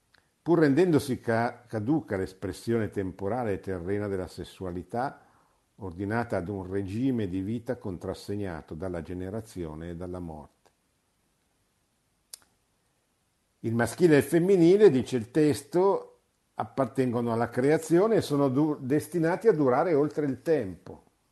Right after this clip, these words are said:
anche quando, eh, non ci sarà più la relazione basata, fondata sulla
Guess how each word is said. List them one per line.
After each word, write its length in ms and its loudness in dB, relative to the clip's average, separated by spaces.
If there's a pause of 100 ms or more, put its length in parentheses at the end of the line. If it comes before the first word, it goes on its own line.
(1040)
anche 340 -12
quando, 680 -4 (480)
eh, 180 -10
non 240 -8
ci 140 -10
sarà 280 0
più 420 4 (680)
la 180 -6
relazione 1000 0
basata, 720 -2
fondata 760 -4
sulla 720 -6